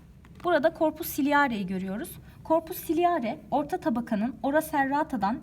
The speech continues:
irisin dış kenarına uzanan bölümüdür. İçeride tırtıklı, dişli gibi gördüğümüz, e, kısım ora serrata'dır. Buradan da gösterecek olursak, buraya ora serrata denilmektedir. Koyu kahverengi ile gördüğümüz kısım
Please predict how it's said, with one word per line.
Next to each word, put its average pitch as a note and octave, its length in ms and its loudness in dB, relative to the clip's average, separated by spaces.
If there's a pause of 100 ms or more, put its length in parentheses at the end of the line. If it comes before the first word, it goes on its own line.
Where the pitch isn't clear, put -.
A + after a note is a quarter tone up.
irisin C4 400 0
dış D#4 160 -6
kenarına A3+ 360 2
uzanan C4+ 420 0
bölümüdür. A#3+ 460 0 (440)
İçeride D#4 600 0 (300)
tırtıklı, D#4+ 720 -2
dişli D4 320 -2
gibi A#3+ 200 0
gördüğümüz, A#3 720 0 (260)
e, G#3 300 -2
kısım D#4 360 0
ora D4+ 180 4
serrata'dır. B3 840 0 (360)
Buradan C4 360 4
da B3+ 40 0
gösterecek B3 600 0
olursak, B3+ 500 -2 (340)
buraya D4 360 2 (180)
ora C#4+ 180 4
serrata C4+ 560 4
denilmektedir. A3+ 800 2 (400)
Koyu F4 180 4
kahverengi D4 600 4
ile A3+ 340 2
gördüğümüz A3+ 640 0
kısım C4+ 360 -2